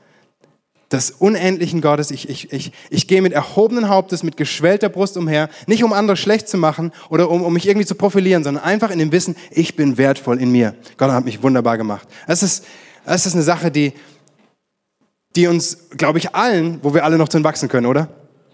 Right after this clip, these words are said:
Oder ziehen wir unseren Wert aus anderen Dingen? Sei es materielle Dinge, irgendwelche Sicherheiten, Finanzen, Ge-, Geldbesitz oder immaterielle Dinge, das,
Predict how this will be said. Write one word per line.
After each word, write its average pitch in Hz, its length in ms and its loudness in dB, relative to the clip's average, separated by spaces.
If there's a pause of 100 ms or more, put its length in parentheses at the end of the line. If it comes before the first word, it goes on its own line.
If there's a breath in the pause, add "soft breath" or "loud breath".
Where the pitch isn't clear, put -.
(4000)
Oder 240 340 2
ziehen 208 280 2
wir 202 80 2
unseren 170 320 0
Wert 175 420 0 (680)
aus 143 160 -4
anderen 147 340 0
Dingen? 107 280 -6 (1300 soft breath)
Sei 139 200 0
es - 320 -4
materielle 180 460 2
Dinge, 180 340 2 (1300)
irgendwelche 131 320 2
Sicherheiten, 151 600 0 (160)
Finanzen, 151 580 0
Ge-, 131 180 0
Geldbesitz 143 500 0
oder 123 120 -2
immaterielle 160 560 2
Dinge, 147 280 0
das, 135 280 -4